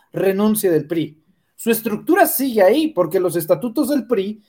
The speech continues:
indican que si se va por alguna razón el presidente nacional, asume la Secretaría General, la presidencia. ¿Quién es la secretaria general del pri? Carolina Villano, la esposa de Rubén Moreira y básicamente uña y mugre de Alito Moreno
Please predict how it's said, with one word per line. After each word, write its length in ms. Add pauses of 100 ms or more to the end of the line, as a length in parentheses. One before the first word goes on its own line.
(160)
indican 500
que 140
si 140
se 180
va 220
por 140
alguna 280
razón 360
el 100
presidente 540
nacional, 640 (280)
asume 580
la 120
Secretaría 840
General, 560
la 140
presidencia. 680 (280)
¿Quién 180
es 120
la 120
secretaria 640
general 520
del 240
pri? 360 (240)
Carolina 420
Villano, 640 (140)
la 100
esposa 400
de 100
Rubén 300
Moreira 560 (220)
y 160
básicamente 800
uña 240
y 60
mugre 400
de 80
Alito 320
Moreno 540